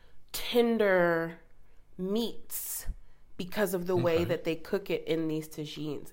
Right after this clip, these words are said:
Speaker 1: And it is some of the best. I think Moroccan is probably, like, in my top three cuisines. Some of the
Speaker 2: Ooh.
Speaker 1: best food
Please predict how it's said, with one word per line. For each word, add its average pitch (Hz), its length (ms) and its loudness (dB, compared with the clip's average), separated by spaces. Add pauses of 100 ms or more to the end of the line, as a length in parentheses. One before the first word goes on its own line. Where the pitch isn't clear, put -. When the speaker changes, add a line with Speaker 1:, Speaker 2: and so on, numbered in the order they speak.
Speaker 1:
And 170 140 -4
it 170 120 -4
is 202 280 -4 (380)
some 208 320 2
of 196 120 -2
the 185 80 -2
best. 175 280 4
I 254 60 6
think 311 200 2
Moroccan 196 520 4
is 175 120 -2
probably, 165 480 -2
like, 160 200 -2
in 160 80 -2
my 156 140 -2
top 156 320 -2
three 165 220 -6
cuisines. 160 760 -4 (520)
Some 202 160 4
of 226 60 4
the 214 60 6
Speaker 2:
Ooh. 180 40 0
Speaker 1:
best 185 280 4
food 156 420 0